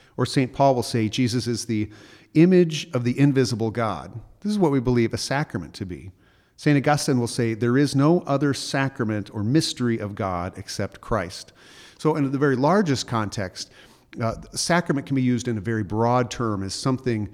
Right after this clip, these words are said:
visible and physical that manifests and makes present an unseen reality.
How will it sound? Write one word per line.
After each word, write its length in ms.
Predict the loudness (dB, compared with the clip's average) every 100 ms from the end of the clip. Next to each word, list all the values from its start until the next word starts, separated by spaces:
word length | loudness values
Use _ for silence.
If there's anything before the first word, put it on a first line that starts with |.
| -14 _ 0
visible 520 | 2 2 2 0 0
and 120 | -2
physical 680 | 0 2 2 -2 -4 -6 -8 -12 -20 -12
that 640 | -4 -2 0 -2 -4 -8
manifests 800 | -2 0 2 0 0 -4 -2 -4 -6
and 160 | -4
makes 220 | -6 -6
present 420 | -2 0 2 0 -4
an 140 | -4
unseen 640 | -2 -4 -4 -4 -4 -4
reality. 600 | -4 -4 -4 -6 -8 -14